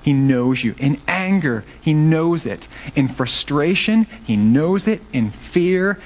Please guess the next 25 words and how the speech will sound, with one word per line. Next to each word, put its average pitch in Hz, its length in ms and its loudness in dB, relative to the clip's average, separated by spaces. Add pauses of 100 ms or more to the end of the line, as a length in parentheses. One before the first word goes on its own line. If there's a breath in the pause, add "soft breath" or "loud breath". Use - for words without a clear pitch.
he 127 120 2
knows 135 560 2
it. 214 120 -4 (280 loud breath)
In 143 100 0
celebration, 170 1080 0 (180 loud breath)
he 143 120 2
knows 180 520 0
it. 262 180 -4 (320 loud breath)
In 143 200 2
anxiety, 147 840 0
he 196 180 0
knows 170 340 -2
it. 247 140 -2
In 160 160 0
victory, 226 680 0
he 190 180 0
knows 160 480 0
it. - 240 -6 (760 loud breath)
Your 165 120 2
best 160 380 -2
friend, 196 400 -2
your 139 80 2
partner, 156 520 -2
your 131 160 2
parents, 196 600 -2